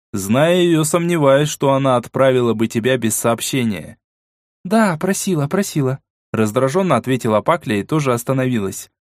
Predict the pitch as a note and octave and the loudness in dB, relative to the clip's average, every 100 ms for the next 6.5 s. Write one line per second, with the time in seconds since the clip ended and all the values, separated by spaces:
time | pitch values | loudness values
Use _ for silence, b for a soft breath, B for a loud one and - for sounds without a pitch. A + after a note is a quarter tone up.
0 | _ _ F3 G3+ A#3 F#3+ D#3 F3 F#3+ - | _ _ -2 0 2 0 0 -2 -2 -4
1 | A3+ D#3 C#3 - _ - D#3 E3+ E3 G3+ | -2 -2 -4 -6 _ -8 -4 -2 0 0
2 | G#3 - F#3+ F#3+ E3 - _ _ _ _ | 0 0 0 0 -2 -8 _ _ _ _
3 | G2+ A2+ C3 C3 A#2 A2 G#2+ A2 C#3+ D#3 | 0 4 4 2 0 0 0 0 0 -2
4 | - _ _ _ A#2 A#2+ A2+ - G#2+ A#2+ | -6 _ _ _ 0 2 0 -2 0 0
5 | A#2 A2 A2+ C3 B2 G2 - B2 A#2 G#2+ | 0 0 2 2 0 -2 -4 -2 0 0
6 | - A2+ A2 - | 0 0 0 -2